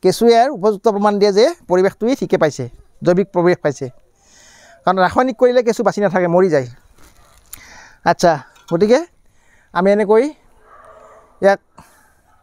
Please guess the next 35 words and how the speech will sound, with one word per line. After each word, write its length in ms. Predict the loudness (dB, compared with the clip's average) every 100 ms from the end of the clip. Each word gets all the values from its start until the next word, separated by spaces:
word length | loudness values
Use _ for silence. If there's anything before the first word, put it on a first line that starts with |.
| _ _ _ _ _ -2
প্ৰুনিং 220 | 0 2 2
কৰিলোঁ, 300 | 2 0 -2 -6 _ -8
নাৰ্ছিং 300 | -6 -4 -2
কৰিলোঁ 340 | 2 2 2 -2 _ _ _ _ _ _ -2
আৰু 140 | 0
এতিয়া 240 | 2 2 2
এই 120 | 0
উপযুক্ত 320 | -2 -6 -4 -2
পৰিৱেশত 340 | 0 0 -2 -6 -10 -4 -2
লহপহকৈ 400 | 0 -2 0 0
বাঢ়ি 240 | 0 0
আহি 200 | 0 -2 -8 -12 _ _ _ _ _ -20 -16 -12
এই 60 | -4
ফল 120 | -2 0
মূল 100 | 0
দিবলৈ 340 | 0 2 0 0 -8 _ _ -10
সক্ষম 260 | -4 -2 0
হ'ব। 100 | 0 0 -4 _ _ _ _ _
আৰু 100 | 0
এনেকৈ 220 | 0 2 0
যদি 140 | 0
জামু 180 | 0 0 0
গছ 120 | -2
আমি 140 | -2 -6 -6 -4
ফল 140 | -2 0
ৰুই 100 | 0 0
খাব 100 | 0 0
পাৰোঁ, 220 | 0 0 -4 -10 -6
আচলতে 220 | -2 2
জামু 160 | 2 2
গছ 140 | 0 0
বৃক্ষত 320 | -4 -2 -4 -2
পৰে, 160 | -4 -4 -10 _ _ _ _ _ _
সৰু 120 | 0 2
গছ 140 | 0